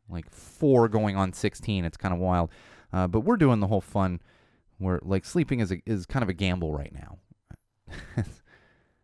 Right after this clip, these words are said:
There's, there's excuses. "I don't wanna go to bed," or it's, you know, my favorite lately is, "I'm so cold." And it's like,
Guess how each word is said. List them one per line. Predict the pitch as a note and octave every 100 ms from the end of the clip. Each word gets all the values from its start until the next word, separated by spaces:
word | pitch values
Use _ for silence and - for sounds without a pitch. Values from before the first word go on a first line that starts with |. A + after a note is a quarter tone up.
| _ _
There's, | F#2+ G2 E2
there's | - F#2+
excuses. | E2+ - A2 F2+ D#2+ G2
"I | A#2
don't | A#2 A#2
wanna | A2
go | G#2+
to | G#2
bed," | F#2 G2 G2 F#2+ E2+
or | D#2 D#2+ -
it's, | - - -
you | F#2+ -
know, | - _ -
my | F#2+
favorite | - G#2 F2 D#2+
lately | F2 D#2+ E2+
is, | G#2
"I'm | D#3+
so | D3 E3
cold." | D3+ - D#3 A#2+
And | G#2+
it's | G2+
like, | A#2+